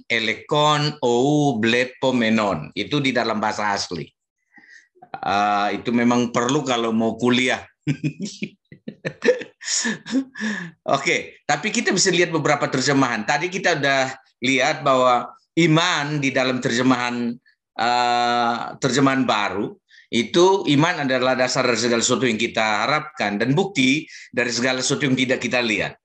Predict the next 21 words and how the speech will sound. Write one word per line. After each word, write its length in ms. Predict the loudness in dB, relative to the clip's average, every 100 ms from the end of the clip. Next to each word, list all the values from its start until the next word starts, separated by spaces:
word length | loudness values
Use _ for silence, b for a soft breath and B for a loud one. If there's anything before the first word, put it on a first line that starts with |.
| _ b b
Ketika 460 | -4 -2 -2 0 2
membaca 640 | 2 2 0 0 -2 -2
ayat 400 | 0 0 0 -2
yang 240 | -2 -2 -2
ini 420 | 2 2 2 -2
di 220 | -2 0
dalam 260 | 0 0 -2
terjemahan 640 | -2 0 2 2 2 -2
baru, 420 | -2 -2 -2 -6 -6 B B B
untuk 300 | -2 0 0
saya 480 | 0 0 2 2 2
itu 600 | 0 -2 0 2 2 -4 -14 _ _ _
dia 560 | -4 0 2 0 -2 -10 -18 _ _ _ _ _ _ -6
ayat 380 | -2 -2 -2 -2
ini, 400 | 0 2 0 -2
kata-kata 720 | -4 -2 -4 -2 -4 -2 -2
di 100 | 0
dalam 300 | 2 2 0
terjema-, 800 | 0 2 4 4 2 2 -2 0
terjemahan 480 | -2 0 0 0
baru 420 | -2 -2 0 -4